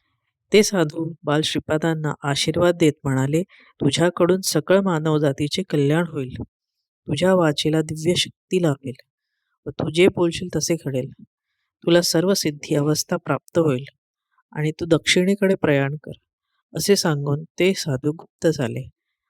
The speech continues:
आता बाल श्रीपादांनी हिमालय सोडला व ते दक्षिणेस निघाले. या प्रवासात स्वामींनी अनेक पवित्र तीर्थस्थानांना भेटी दिल्या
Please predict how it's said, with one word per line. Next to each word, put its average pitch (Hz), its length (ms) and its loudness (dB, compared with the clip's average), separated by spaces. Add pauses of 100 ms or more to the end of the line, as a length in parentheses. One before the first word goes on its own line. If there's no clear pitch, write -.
(160)
आता 151 460 0
बाल 165 340 0
श्रीपादांनी 160 720 -2
हिमालय 151 640 0
सोडला 143 580 -2
व 160 160 -6 (100)
ते 175 80 0
दक्षिणेस 156 600 -2
निघाले. 139 400 -6 (720)
या 170 140 4
प्रवासात 156 580 -2
स्वामींनी 151 720 -8
अनेक 185 260 -2 (140)
पवित्र 147 480 0
तीर्थस्थानांना 143 840 -2
भेटी 151 380 -6
दिल्या 139 280 -2